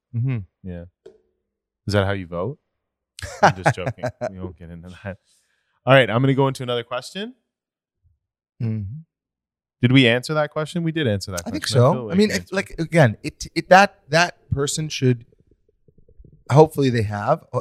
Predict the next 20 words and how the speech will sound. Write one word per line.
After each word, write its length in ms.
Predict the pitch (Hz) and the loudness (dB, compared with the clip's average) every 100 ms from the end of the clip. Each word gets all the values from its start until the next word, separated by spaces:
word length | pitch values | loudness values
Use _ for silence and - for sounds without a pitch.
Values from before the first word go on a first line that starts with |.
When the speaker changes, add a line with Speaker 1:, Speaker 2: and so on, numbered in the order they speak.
| - | -8
Speaker 1:
w-, 240 | 113 123 | -10 -8
should 220 | - 135 | -6 -4
get 140 | 120 123 | -2 -4
in 40 | |
touch 240 | 107 95 - | -6 -14 -14
with 140 | - | -20
us. 160 | - _ - | -20 _ 2
Speaker 2:
Yeah. 260 | 135 104 82 _ - | 4 4 2 _ -6
Speaker 1:
Because, 260 | 123 135 | 0 0
Speaker 2:
Or 160 | 120 127 | 4 6
a 40 | 127 | 6
Speaker 1:
like, 100 | 110 | 6
Speaker 2:
broker, 300 | 113 110 - | 4 4 4
Speaker 1:
I 120 | 151 | 6
would 120 | 165 | 6
wanna 260 | 151 151 147 | 6 2 2
dive 100 | 107 | 0
Speaker 2:
brokerage. 320 | 135 135 127 | -2 -2 -2
Speaker 1:
more 260 | 127 123 120 | 0 0 0
into 640 | 120 117 120 110 107 104 | -4 -8 -4 -4 -4 -6